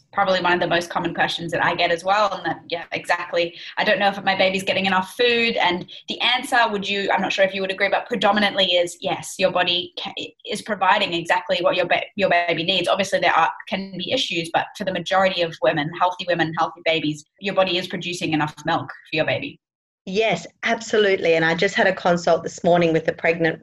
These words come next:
Speaker 2: um, mum, and I was teaching her about this. And we were going over that your body is made for this. This is what we're made to do. And if we have a
Speaker 1: Yeah.
Speaker 2: low supply, it's usually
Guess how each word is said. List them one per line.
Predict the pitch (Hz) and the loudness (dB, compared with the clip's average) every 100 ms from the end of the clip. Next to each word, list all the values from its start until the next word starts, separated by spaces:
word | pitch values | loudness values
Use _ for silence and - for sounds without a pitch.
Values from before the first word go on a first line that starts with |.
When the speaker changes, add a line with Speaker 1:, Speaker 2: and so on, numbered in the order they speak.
| - | -4
Speaker 2:
um, | 165 147 147 - | 0 0 0 0
mum, | 151 147 160 | 0 0 2
and | 151 | 2
I | |
was | 151 147 | 0 -2
teaching | - 175 170 160 | -4 -2 -2 0
her | 156 | 2
about | 156 156 - | 2 0 2
this. | 165 156 - - | 2 0 -8 -4
And | 180 175 180 | 2 2 2
we | 185 | 2
were | 180 | 4
going | 185 190 190 | 4 4 4
over | 180 175 180 | 4 2 2
that | 170 165 - - _ _ _ | 4 2 0 -12 _ _ _
your | 190 190 220 233 247 131 | -6 0 2 4 2 2
body | 196 180 175 175 165 170 _ - | 0 2 2 2 0 -4 _ -2
is | 185 165 | 0 4
made | 175 165 170 170 | 4 4 2 0
for | - 170 156 | 2 2 4
this. | 151 - - - _ | 2 -4 -10 -20 _
This | 208 220 | -4 -2
is | 233 208 | -2 0
what | 196 - | 2 4
we're | 185 180 | 4 4
made | 180 170 185 202 180 | 4 2 2 0 0
to | - | -2
do. | 185 175 151 143 - _ - | 2 4 4 2 -6 _ -2
And | 202 - | -2 0
if | 262 - | -2 2
we | 294 | 0
have | 269 240 | 2 2
a | 208 | 2
Speaker 1:
Yeah. | |
Speaker 2:
low | 175 165 | 4 2
supply, | 170 165 - 156 147 196 277 269 _ _ - | 0 -6 0 2 4 2 0 -2 _ _ -4
it's | 208 208 | -4 -2
usually | 202 208 254 277 254 175 151 160 170 | -6 0 2 4 2 4 4 2 -4